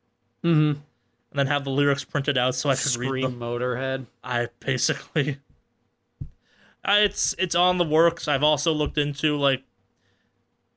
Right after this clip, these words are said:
Speaker 2: you only get hit with copyright stuff when you try and monetize stuff. So, and just running a series where you don't mon-, monetize it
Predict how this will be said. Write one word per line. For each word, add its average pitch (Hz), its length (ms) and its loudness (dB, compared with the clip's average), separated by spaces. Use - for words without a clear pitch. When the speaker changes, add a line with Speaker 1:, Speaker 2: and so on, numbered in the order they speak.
Speaker 2:
you 170 200 2
only 208 200 4
get 196 160 0
hit 165 180 -2
with 175 160 -4
copyright 156 580 -2
stuff 139 540 -2
when 131 680 -2
you 131 60 -6
try 135 240 0
and 135 100 -2
monetize 123 460 0
stuff. - 340 -6
So, 135 220 -2
and 135 260 0
just 139 160 -2
running 151 360 2
a 147 120 2
series 156 340 0
where 139 100 0
you 139 60 4
don't 131 120 0
mon-, 131 200 -2
monetize 147 520 0
it - 180 0